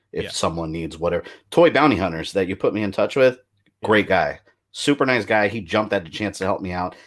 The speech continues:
Speaker 1: He's not even a huge channel, and he still decided to make a video on it. He made follow-up videos. He's been helping other YouTubers with the same situation, too. That's what I mean. Like, if you're, if you're a YouTube
Speaker 2: <clears throat>
Speaker 1: creator, it's important to have a circle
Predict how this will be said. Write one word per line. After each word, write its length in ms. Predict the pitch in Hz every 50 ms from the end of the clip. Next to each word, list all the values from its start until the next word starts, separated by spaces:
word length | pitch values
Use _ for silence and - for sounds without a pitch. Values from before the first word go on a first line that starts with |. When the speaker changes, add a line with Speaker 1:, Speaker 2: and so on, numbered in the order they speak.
| - _ _
Speaker 1:
He's 180 | - 131 123 131
not 220 | 147 151 151 139
even 160 | 127 123 127 123
a 40 |
huge 300 | 107 110 120 113 101 -
channel, 380 | - - 110 101 104 107 104 101
and 100 | 92 98
he 60 | 98
still 200 | - - - 104 95
decided 280 | 92 - 113 104 98
to 60 | 101
make 140 | 101 101 95
a 40 | 92
video 280 | 82 95 90 95 95 95
on 120 | 95 95
it. 180 | 95 95 - - _ _ _ _ _ _
He 100 | - 104
made 200 | 101 104 92 -
follow-up 400 | - - 92 90 92 98 92 71
videos. 400 | 92 87 92 92 92 92 90 -
He's 240 | - 127 139 143 117
been 100 | 113 101
helping 280 | 98 113 104 - 104
other 180 | 107 101 92 92
YouTubers 460 | 98 104 101 - 117 101 90 95 90
with 100 | 90 71
the 60 | 80
same 200 | - - 101 82
situation, 540 | - - 95 - - 90 85 80 - - 76 -
too. 300 | - 117 101 78 - - _ _ _ _ _ _ _ _ _ _
That's 180 | - 147 147 -
what 100 | - 143
I 60 | 107
mean. 280 | 95 98 98 95 82 80
Like, 200 | 82 82 85 87
if 160 | 101 - -
you're, 180 | 147 165 160 -
if 220 | - - - -
you're 140 | 220 233 151
a 40 | 110
YouTube 320 | 113 127 160 147 139 135
Speaker 2:
<clears throat> 40 | -
Speaker 1:
creator, 300 | - 147 139 131 127 117
it's 160 | 113 110 -
important 440 | 104 92 - - 156 147 131 110 -
to 60 | 92
have 340 | 98 107 110 110 101 95 - _ _ _ _ _ _ _ _ _
a 80 | - 101
circle 760 | - - 120 117 110 - - 101 95 90 82 80 - - -